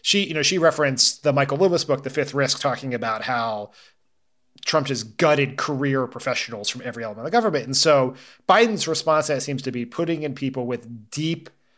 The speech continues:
amounts of experience in the, in the departments they're working on and taking fewer sort of roll the dice risks with out of the box people. You know,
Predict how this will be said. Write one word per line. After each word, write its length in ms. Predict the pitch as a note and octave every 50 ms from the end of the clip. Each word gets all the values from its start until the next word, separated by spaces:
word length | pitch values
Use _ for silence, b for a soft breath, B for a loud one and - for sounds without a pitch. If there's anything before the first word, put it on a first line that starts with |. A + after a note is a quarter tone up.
| _ _ _ _ _ _ _ _ _ _ _ _ _ _ _ _ _ _ _ _ _ _ _ _ -
amounts 460 | C#3 C#3 C#3 C#3 C#3 C#3+ C#3+ C#3+ C#3
of 100 | B2+ A#2
experience 920 | A2+ - - - - C#3+ C3 A#2+ A2 G#2 G2 F#2 - - - - - - _ _ _ _ _
in 180 | - C#3+ C#3 C3
the, 300 | B2+ B2 A#2+ A#2+ A#2+ - _ _ _ _ _ _
in 140 | D#3+ D#3 C#3+
the 60 | C#3+
departments 420 | C3 C3+ - C3+ B2+ A#2+ A2+ - -
they're 100 | B2 G#2+
working 360 | G#2+ A2 A2+ - E3 D#3+ E3
on 260 | E3+ E3+ E3+ E3+ B B B B B B
and 260 | - E3 D3+ C#3 C#3+
taking 360 | - F3 E3+ D#3 - D#3 C#3+ C3+
fewer 560 | - - - E3+ F3+ F#3+ G3 F3+ F3 D#3 D3
sort 280 | - - D#3+ D3+ C#3
of 300 | C#3 C3 B2+ A#2 G#2 - b b b b b _
roll 340 | C#3 C3 C#3+ D#3 D#3+ D#3+ E3
the 160 | C#3+ D3+ D#3
dice 480 | C3+ - - C3+ C3+ C3+ C3 - - A#2
risks 480 | A#2 C3 C#3 C3 - - - - - B2+
with 220 | C#3 B2+ A#2+ - - C3+
out 180 | C#3+ D3+ C#3
of 80 | C3+ B2
the 80 | B2
box 560 | G#2+ - A2 A2+ A2 A2 - - - - - -
people. 480 | - - D3 C3 C3+ A#2 G2+ F#2 E2+ C#3
You 80 | E3
know, 200 | F#3 E3 B2+ A#2